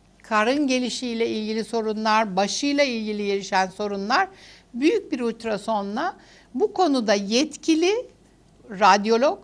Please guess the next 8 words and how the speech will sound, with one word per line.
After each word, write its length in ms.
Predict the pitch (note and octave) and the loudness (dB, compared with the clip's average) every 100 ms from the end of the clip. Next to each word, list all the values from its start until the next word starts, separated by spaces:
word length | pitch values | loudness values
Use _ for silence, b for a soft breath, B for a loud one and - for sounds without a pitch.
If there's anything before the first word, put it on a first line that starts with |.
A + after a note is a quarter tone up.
| - | -6
veya 460 | C4 C4 A#3 A3+ E4 - _ _ | 0 4 4 4 0 -8 _ _
kadın 400 | - A#3 B3+ B3+ | -6 -2 0 2
doğum 360 | C4+ D#4+ F#4 - - A3+ | 6 6 6 0 -12 -8
üzerine 600 | F#3+ G#3 G3 F#3+ B3 D#4+ | 0 2 2 2 0 -2
bu 100 | E4 | -2
konuda 500 | C#4+ A3 F#3+ F3+ A3+ | 0 -2 -2 0 0
yetkilendirilmiş 1300 | A3+ A3 A3+ - B3 A#3+ A#3 A3 G#3+ G#3 A3+ D4+ - | 2 0 0 -2 4 4 4 -2 -4 -4 -4 -8 -6
perinatolog 640 | A#3 A3+ A3 A#3+ B3 D4+ | -6 -4 -4 -2 -2 -2